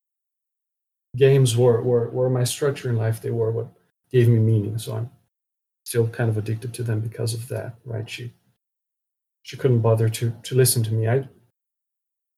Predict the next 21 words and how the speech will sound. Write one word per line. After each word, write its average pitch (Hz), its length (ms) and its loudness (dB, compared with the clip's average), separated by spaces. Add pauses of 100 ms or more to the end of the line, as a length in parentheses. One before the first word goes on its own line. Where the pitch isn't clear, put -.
(100)
noticed 135 480 2
that 113 360 0 (680)
this, - 600 -2 (720)
during 151 260 2
the, 139 160 2
the 120 220 0
process 117 360 0
of 113 140 -8
this 113 240 -4
year, 113 300 -4
right, 113 220 -4
since 113 240 -6
I'm, 117 180 -8 (600)
I'm 113 80 0
about 110 200 2
to 123 60 -8
be 123 100 0
nineteen 113 440 0
now, 113 220 0
and 117 100 0
I, 113 220 0